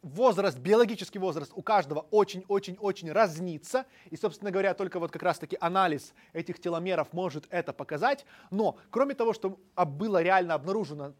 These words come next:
то, что йога очень-очень-очень-очень хорошо влияет на биологический возраст человека, было выявлен, был также выявлен фактор, который наиболее деструктивно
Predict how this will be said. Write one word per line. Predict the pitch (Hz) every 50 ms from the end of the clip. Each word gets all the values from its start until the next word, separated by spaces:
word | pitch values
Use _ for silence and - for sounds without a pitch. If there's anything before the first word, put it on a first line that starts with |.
| _ - 208 175 _
то, | 190 180
что | - - 165
йога | 165 180 196 185 160 170
очень-очень-очень-очень | 175 190 185 175 - 208 202 - _ - 233 233 226 196 - - - - 160 135 131 - _ _ 220 214 202 - - - 180 160 143 - _ _ 214 202 185 - - - 156
хорошо | 127 - 165 180 190 - - 208 160
влияет | 139 156 170 196 190 165 147 135 - _ - - - - _
на | 160 185 185 175 151
биологический | 135 185 190 196 175 185 - - - - 165
возраст | 151 170 160 - 147 131 -
человека, | - - 208 262 311 330 - 262 - - - - -
было | 156 254 277 262 240
выявлен, | 180 190 254 269 254 240 226 233 226 220 220
был | 190 139 143 226 262 240
также | - 233 233 226 165 151 180
выявлен | 156 143 175 233 226 190 160 156 147 131 - _ _
фактор, | 196 185 180 175 - _ 240 254 262 247 _ _ _ - - _ _ _
который | - 190 180 220 202 190 185
наиболее | 156 147 156 175 180 170 139 117 127 196 226 233 240 240 226 226 226 226
деструктивно | 175 139 180 196 - - - 202 208 - - _ _ - 240 240 233 185 151 139 127 123